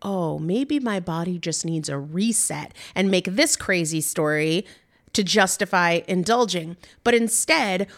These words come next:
what I told myself is very much in line with Athena's advice to make peace with time. I'm doing these things,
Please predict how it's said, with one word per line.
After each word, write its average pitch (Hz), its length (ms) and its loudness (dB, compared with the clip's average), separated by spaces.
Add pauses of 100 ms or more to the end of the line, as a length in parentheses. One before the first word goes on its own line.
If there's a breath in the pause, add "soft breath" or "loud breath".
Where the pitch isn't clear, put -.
what 220 140 4
I 214 80 4
told 320 360 2
myself 226 440 4
is 185 100 -2
very 226 320 4
much 247 220 -2
in 214 120 2
line 180 300 2
with 180 100 0
Athena's 180 440 0
advice 226 380 0
to 214 80 0
make 185 220 0
peace 190 280 0
with 180 100 -6
time. 175 400 -2 (400 loud breath)
I'm 294 380 4
doing 247 400 0
these 220 280 0
things, 226 600 0